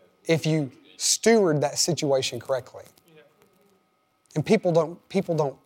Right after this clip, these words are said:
equate that because they have this sacred secular divide. 'Cause they think what they do through the week is secular. It's their stuff. It's, they're, they're just punching the clock. They're just doing the stuff. But what I do at church and what I do for ministry, that's God's stuff.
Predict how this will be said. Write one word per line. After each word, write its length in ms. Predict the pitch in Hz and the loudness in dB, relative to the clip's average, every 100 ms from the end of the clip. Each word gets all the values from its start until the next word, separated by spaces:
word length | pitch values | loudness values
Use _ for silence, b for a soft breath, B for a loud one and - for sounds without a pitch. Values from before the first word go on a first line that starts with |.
| _ _ | _ _
equate 360 | - - 220 214 | -6 0 0 -2
that 180 | 110 123 | -8 -6
because 280 | 143 170 143 | -2 0 2
they 100 | 160 | 2
have 160 | 160 | 2
this 160 | 147 151 | 0 0
sacred 460 | - 180 185 202 165 | 2 0 2 0 0
secular 440 | 180 165 160 151 | 0 0 0 0
divide. 480 | 139 131 123 95 110 b b b - | -2 -4 -8 -12 -20 b b b -4
'Cause 180 | 160 143 | 0 2
they 100 | 156 | 2
think 240 | 180 170 | 2 2
what 140 | 165 | 0
they 100 | 151 | 2
do 240 | 143 165 185 | 0 2 0
through 140 | 196 | 0
the 100 | 156 | 0
week 420 | 151 208 175 165 b b - | 4 2 2 -4 b b -4
is 140 | 135 | -2
secular. 580 | - 208 202 147 123 117 B - | 2 0 2 -2 -2 -6 B -2
It's 200 | 147 151 | -2 4
their 240 | 175 190 | 4 4
stuff. 400 | - 147 107 - | 2 -2 -4 -4
It's, 260 | 147 - - | -2 -2 -4
they're, 300 | 139 156 - B - | -2 -2 -2 B 0
they're 120 | 156 | 2
just 400 | 175 - - - | 4 2 -4 -6
punching 340 | 180 180 196 | 0 2 4
the 80 | 185 | 2
clock. 400 | 185 214 202 - | 4 2 2 0
They're 80 | 156 | 0
just 220 | 147 139 | 2 2
doing 220 | 180 180 | 4 4
the 60 | 170 | 2
stuff. 300 | - 214 - | 4 2 2
But 80 | 165 | 0
what 140 | 165 | 2
I 80 | 165 | 2
do 260 | 165 185 | 2 2
at 140 | 180 160 | 0 0
church 420 | - 226 233 - | 2 4 4 2
and 100 | 175 | 0
what 100 | 165 | 2
I 20 | |
do 120 | 165 | 2
for 160 | 180 156 | 0 0
ministry, 460 | 156 214 208 - 151 | 2 4 2 0 0
that's 280 | 160 160 | 0 -2
God's 360 | - 190 170 151 | -4 -4 -2 -2
stuff. 480 | - 139 104 - | -2 -4 -6 -14